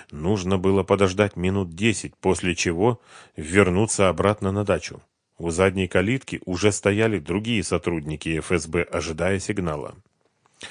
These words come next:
У Харькова в этот день было особенно хорошее настроение. Он плотно позавтракал, позвонил в Санкт-Петербург законнику, сообщив,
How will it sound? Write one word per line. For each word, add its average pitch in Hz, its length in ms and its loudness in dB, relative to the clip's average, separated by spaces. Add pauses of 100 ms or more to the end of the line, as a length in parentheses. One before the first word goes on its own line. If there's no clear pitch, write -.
(360)
У - 80 -4
Харькова 98 640 4
в 85 80 0
этот 78 280 0
день 98 260 0
было 95 360 2
особенно 92 800 0
хорошее 95 560 2
настроение. 92 800 -4 (380)
Он 98 260 2
плотно 90 460 0
позавтракал, 113 920 2 (360)
позвонил 98 480 4
в - 80 -6
Санкт-Петербург 107 1040 2
законнику, 80 920 0 (300)
сообщив, 98 640 0